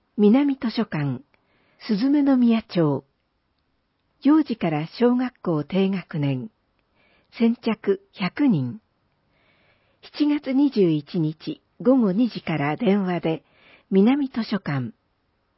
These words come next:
電話、六五三七六零九へ。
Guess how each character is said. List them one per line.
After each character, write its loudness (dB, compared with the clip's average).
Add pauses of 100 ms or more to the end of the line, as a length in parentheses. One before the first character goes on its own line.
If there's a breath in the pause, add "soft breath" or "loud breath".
(160)
電 0
話、 -2 (300 loud breath)
六 2
五 0
三 -6 (260)
七 2
六 -6
零 -2
九 -2
へ。 -8